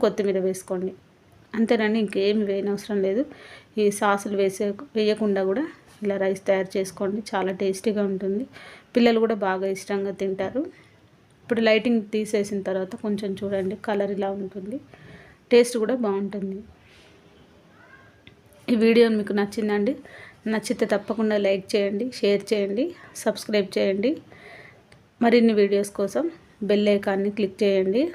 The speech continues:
తప్పకుండా మీకు మంచి మంచి వీడియోస్, పిల్లలు తినే రెసిపీస్ అయినా, పెద్దవాళ్ళు తినే అయినా, మనం ఎక్కువగా ఇంగ్రీడియంట్స్ ఏమి వాడకుండా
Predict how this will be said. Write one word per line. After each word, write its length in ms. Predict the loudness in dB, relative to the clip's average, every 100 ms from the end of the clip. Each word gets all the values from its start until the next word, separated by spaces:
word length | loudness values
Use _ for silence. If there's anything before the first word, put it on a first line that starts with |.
| -10 -20 -14 -8
తప్పకుండా 520 | -6 -6 -2 2 2 0 -6 _ _ _
మీకు 180 | -6 -2 0
మంచి 180 | 0 0 2
మంచి 220 | 2 0 0
వీడియోస్, 440 | 2 2 0 0 -2 -4 -10 -20 -20 -20 _ _ _
పిల్లలు 300 | 4 4 4 2
తినే 180 | 0 0 0
రెసిపీస్ 400 | -2 -2 -4 -2
అయినా, 160 | -4 -4 -4
పెద్దవాళ్ళు 460 | -2 2 2 2 -2
తినే 180 | -2 -2 -2
అయినా, 180 | -4 -6 -10 -18 _ _ _ _ _ 0
మనం 180 | 0 0 -2
ఎక్కువగా 360 | 2 4 4 4 0
ఇంగ్రీడియంట్స్ 520 | 0 0 0 -2 -2 0
ఏమి 180 | 2 0 0
వాడకుండా 520 | -2 -4 -4 -4 -4